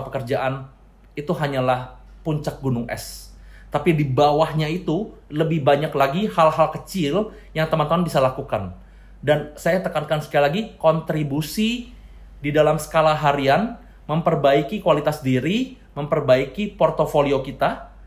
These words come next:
Jadi, teman-teman yang mendengar, kalau kalian di sini adalah, misalnya ya, mahasiswa-mahasiswi dari kampus-kampus ternama di Indonesia, P T N misalnya, itu suatu berkat yang luar biasa.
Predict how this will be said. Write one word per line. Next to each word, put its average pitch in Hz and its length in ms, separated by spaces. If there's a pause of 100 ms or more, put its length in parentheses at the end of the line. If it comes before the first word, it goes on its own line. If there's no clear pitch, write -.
(160)
Jadi, 160 320 (180)
teman-teman 214 380
yang 208 80
mendengar, 143 340 (380)
kalau 165 240
kalian 175 400
di 170 80
sini 180 400
adalah, 127 720
misalnya 123 400
ya, 139 240
mahasiswa-mahasiswi 127 960
dari 120 320 (320)
kampus-kampus 147 560
ternama 147 400
di 127 80
Indonesia, 113 420
P 107 220
T - 160
N 160 240
misalnya, 110 400 (500)
itu 131 220
suatu 143 260
berkat 123 460
yang 123 80
luar 110 240
biasa. 107 400